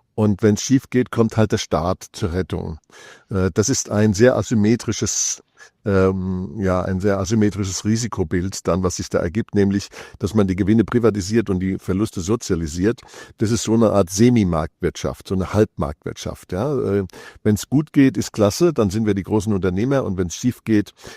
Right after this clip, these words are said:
dann gibt's immer noch jemanden, der dafür bezahlt, nämlich die Zentralbank. Aber weil die Zentralbank es natürlich auch nicht kostenlos macht, sondern den Preis der Inflation zahlen muss, wenn sie es tut,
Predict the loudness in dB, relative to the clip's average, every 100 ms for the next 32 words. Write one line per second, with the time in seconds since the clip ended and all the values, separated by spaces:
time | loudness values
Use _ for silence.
0 | -8 0 0 0 -2 -6 -2 0 0 0
1 | 0 0 0 -2 -2 -6 -4 0 2 2
2 | 0 -12 -20 _ -2 -2 -2 -6 -4 -4
3 | 0 0 2 0 -2 -8 -4 -2 0 0
4 | -2 _ _ _ _ -2 0 2 0 0
5 | 4 4 4 0 -2 -2 -2 -4 -4 -4
6 | -4 -6 -6 -6 -4 -4 -2 -4 -4 -4
7 | 0 0 0 -4 0 0 2 -2 -4 -4
8 | -2 2 2 2 0 0 0 0 -4 -4
9 | -6 -6 -8 -2 0 0